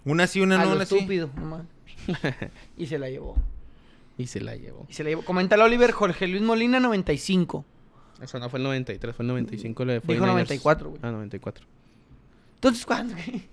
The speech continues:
Speaker 1: ¿No de qué?
Speaker 3: <laughs> Lo de los
Speaker 2: Lo de los
Speaker 3: forty niners, güey.
Speaker 2: forty niners, campeones.
Speaker 3: Oye, qué pata, ¿qué piensan de Cendejas?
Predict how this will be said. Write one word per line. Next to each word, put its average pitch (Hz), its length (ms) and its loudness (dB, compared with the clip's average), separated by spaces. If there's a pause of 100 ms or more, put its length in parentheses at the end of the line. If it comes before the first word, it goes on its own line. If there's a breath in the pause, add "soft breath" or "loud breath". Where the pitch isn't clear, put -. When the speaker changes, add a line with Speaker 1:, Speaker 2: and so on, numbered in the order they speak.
(180)
Speaker 1:
¿No 113 100 -6
de 101 80 -2
qué? 135 200 -6 (180 soft breath)
Speaker 3:
<laughs> - 160 -20
Lo 135 120 0
de 202 200 6
los - 0 -
Speaker 2:
Lo - 0 -
de 208 60 6
los 165 80 4
Speaker 3:
forty 156 200 4
niners, 165 320 6
güey. 170 160 6
Speaker 2:
forty 175 140 6
niners, 160 260 2
campeones. 143 320 2
Speaker 3:
Oye, 196 140 12
qué 208 100 6
pata, 214 260 6
¿qué 196 120 2
piensan 226 340 4
de 240 80 6
Cendejas? 202 540 2